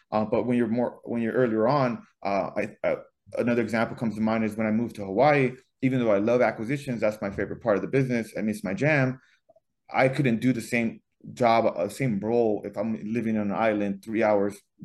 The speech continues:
behind than somebody being in L A getting after deals. We just talked about speed is key.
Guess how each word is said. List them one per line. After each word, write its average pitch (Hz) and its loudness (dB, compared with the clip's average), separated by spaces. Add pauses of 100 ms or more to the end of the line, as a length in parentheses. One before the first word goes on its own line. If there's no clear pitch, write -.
behind 104 -4 (360)
than 104 0
somebody 104 0
being 110 0
in 101 2
L 101 0
A 104 2
getting 101 -4
after 95 -6
deals. 95 -2
We 98 -6
just 95 -8
talked 98 -2
about 82 -2
speed 101 -4
is 76 -8
key. 120 0